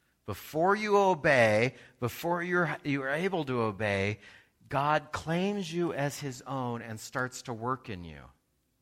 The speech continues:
When the Israelites first got the Ten Commandments, they essentially said this at the thing, "We don't know how to live right. If you'll tell us how to live,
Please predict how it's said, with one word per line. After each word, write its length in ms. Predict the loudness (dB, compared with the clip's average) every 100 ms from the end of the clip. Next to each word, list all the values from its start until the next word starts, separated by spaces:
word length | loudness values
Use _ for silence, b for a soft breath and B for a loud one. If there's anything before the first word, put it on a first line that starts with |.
| _ _ _ _ _ _ _ _ _ _ -6
When 160 | -2
the 120 | -2
Israelites 640 | -2 -2 0 2 0 -2 -8
first 480 | 0 0 0 -6
got 500 | -2 2 2 0 -4
the 80 | -14
Ten 300 | -6 -6 -4
Commandments, 680 | -4 -2 0 0 -2 -8 -10 B B -6
they 200 | -2 0
essentially 540 | 0 -2 -4 -4 -6
said 400 | -4 -2 -2 -2
this 260 | 0 0 -2
at 120 | -4
the 100 | -4
thing, 400 | -4 -4 -4 -6 -12 b b b b
"We 340 | -6 -2 -2 2
don't 340 | 2 0 0
know 180 | 2 2
how 380 | 0 2 4 4
to 180 | 4 2
live 380 | 4 4 2
right. 400 | 2 2 2 -2 -10 -8
If 220 | -8 -6
you'll 320 | -2 2 2
tell 460 | 0 -6 -2 0 6
us 200 | 6 4
how 220 | 2 2
to 80 | 4
live, 560 | 2 2 2 2 0